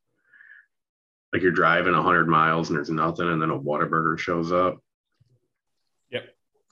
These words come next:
Speaker 2: That's, that's Texas for you right there. <laughs> Fucking
Speaker 1: I love that.
Speaker 2: Whataburger everywhere.
Speaker 1: But that Possum Kingdom place is cool. It's got these big giant cliffs, and they were telling us that, uh,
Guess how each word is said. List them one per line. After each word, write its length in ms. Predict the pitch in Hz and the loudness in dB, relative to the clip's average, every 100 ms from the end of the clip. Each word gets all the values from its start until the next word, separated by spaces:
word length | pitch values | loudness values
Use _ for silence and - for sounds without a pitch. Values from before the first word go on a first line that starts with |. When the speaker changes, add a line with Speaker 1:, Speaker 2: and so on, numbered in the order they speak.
| _ _ - - - | _ _ -8 -8 -8
Speaker 2:
That's, 360 | 127 120 - - _ - | -6 -4 -6 -10 _ -2
that's 280 | 127 127 | -2 -2
Texas 400 | - 123 110 113 | -4 -4 -4 -10
for 200 | - 107 | -6 -6
you 100 | 98 | -6
right 220 | 98 101 - | -6 -8 -8
there. 260 | 87 87 _ | -14 -14 _
<laughs> 240 | - 220 | -6 -6
Fucking 320 | - - - 95 | -6 -6 -2 2
Speaker 1:
I 20 | |
love 160 | 90 | 2
that. 220 | 104 107 98 | 0 -4 -6
Speaker 2:
Whataburger 340 | 95 98 95 - | -8 -10 -14 -10
everywhere. 340 | 110 101 92 107 | -10 -10 -2 -2
Speaker 1:
But 80 | 101 | 2
that 260 | 110 - - - | 2 0 -8 -8
Possum 400 | 104 92 95 92 | -2 0 2 0
Kingdom 320 | - 85 80 76 | -2 -4 -4 -4
place 300 | 85 80 - | -2 -2 -4
is 100 | - | -8
cool. 420 | - 95 95 78 | 0 0 0 -4
It's 160 | 76 - | -6 -4
got 220 | 98 95 | -2 0
these 160 | - - | 0 0
big 240 | 95 87 | -4 -2
giant 340 | 95 92 90 | -2 0 0
cliffs, 420 | - 87 92 92 - | -4 0 0 0 -2
and 120 | 85 | 0
they 80 | 87 | 0
were 100 | 85 | 0
telling 320 | 98 90 90 | -2 -2 -2
us 220 | 85 - | -4 -4
that, 240 | 82 78 | -4 -2
uh, 240 | 78 73 | -2 -4